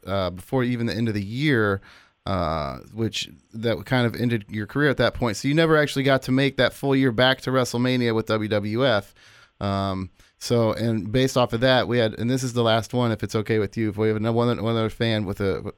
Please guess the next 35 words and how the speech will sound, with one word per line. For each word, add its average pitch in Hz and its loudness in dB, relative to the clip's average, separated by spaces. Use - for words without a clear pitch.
from 110 -4
the 107 0
Yes 104 0
Talk, 101 0
uh, 98 -2
Nathaniel 120 0
Feliciano 127 0
asked 113 -2
if, 110 0
uh, 113 0
it 107 -2
would 143 2
have, 131 0
uh, 113 0
if 104 -6
you 127 2
would 135 4
have 131 0
had 131 4
a 123 2
longer 123 2
stint 120 -4
with 110 -6
W 120 2
W 117 2
F, 113 0
what 113 2
would 110 -2
your, 107 2
uh, 92 0
dream 120 2
WrestleMania 110 0
match 85 -8
have 76 -14
been? 78 -12